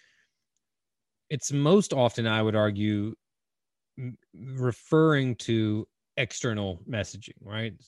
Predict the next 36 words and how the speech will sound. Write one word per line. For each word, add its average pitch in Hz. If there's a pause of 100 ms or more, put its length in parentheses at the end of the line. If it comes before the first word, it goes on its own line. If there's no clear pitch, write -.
The 104
story 139
we 123
tell 113
about 107
our 104
companies 87
or 196
commercials, 175
right? 110
Like 104
you 113
mentioned, 95 (540)
marketing 120
tools. 82 (600)
But 135
there 175
is 165
external 160
marketing 131
and 143
there 143
is 139
internal 113
marketing. 90 (420)
And, 110 (180)
uh, 107
I 113
love 123
that 113
you 117
all 117
are 113
using 110
it 107 (360)
for 98